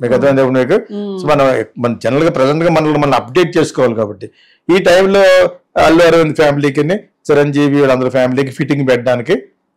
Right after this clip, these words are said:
Speaker 1: చూశారు కొంతమంది. కొంతమంది అందులో ఫి-, TV channels కూడా కొన్ని ఉన్నాయి. ఆడెవడో ఉంటాడు టీవీ ఫైవ్ అని ఒకడు అనమాట, ఆ, ఆ దాన్నో ఏదో, ఏదో, అదే ఇప్పుడు ఇలా మాడతాడంటే దాన్ని పోనవడు, ఇలా పుండి, పుండి మీద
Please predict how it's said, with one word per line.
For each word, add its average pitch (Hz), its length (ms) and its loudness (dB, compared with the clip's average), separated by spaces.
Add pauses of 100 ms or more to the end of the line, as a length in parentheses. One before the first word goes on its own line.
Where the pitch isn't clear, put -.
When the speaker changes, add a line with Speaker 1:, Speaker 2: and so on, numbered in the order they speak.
(300)
Speaker 1:
చూశారు 175 260 2
కొంతమంది. 117 440 -2 (340)
కొంతమంది 170 420 2 (540)
అందులో 160 460 4
ఫి-, 143 160 -4
TV 156 220 0
channels 170 340 0
కూడా 151 140 0
కొన్ని 131 180 2
ఉన్నాయి. 120 200 -2 (440)
ఆడెవడో 156 300 4
ఉంటాడు 156 220 2
టీవీ 147 260 2
ఫైవ్ 131 260 2
అని 120 120 2
ఒకడు 110 180 -2
అనమాట, 107 240 -6 (500)
ఆ, 127 60 -2 (640)
ఆ 131 60 2
దాన్నో 139 480 2
ఏదో, 147 220 0
ఏదో, 127 240 0
అదే 131 280 -2
ఇప్పుడు 151 220 -2
ఇలా 143 120 2
మాడతాడంటే 127 760 0 (640)
దాన్ని 160 380 -2 (300)
పోనవడు, 180 420 2 (720)
ఇలా 143 100 0
పుండి, 180 340 -2
పుండి 170 240 -2
మీద 185 160 2